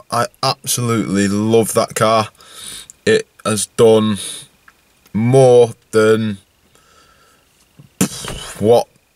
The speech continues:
a car does for people. Obviously, it started the channel. Tell a lie, it didn't start the channel. Uh, my brother's E P two, the silver one,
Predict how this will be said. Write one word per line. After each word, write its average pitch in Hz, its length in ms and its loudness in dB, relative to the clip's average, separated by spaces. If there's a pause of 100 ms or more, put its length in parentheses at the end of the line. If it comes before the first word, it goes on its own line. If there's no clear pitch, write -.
(100)
a - 120 -14
car 113 320 0
does 113 240 0
for - 140 -4
people. 98 540 0 (160)
Obviously, 101 460 0
it - 80 -4
started - 380 0
the 143 60 -10
channel. 117 520 0 (560)
Tell 113 180 2
a - 20 6
lie, 98 220 4
it 82 80 -4
didn't 110 200 -2
start 101 260 -2
the - 60 -12
channel. 104 360 -2 (520)
Uh, 95 380 2
my 98 80 2
brother's 101 640 0
E 104 160 0
P 98 240 0
two, 110 360 0
the 92 80 0
silver 123 500 2
one, 110 180 2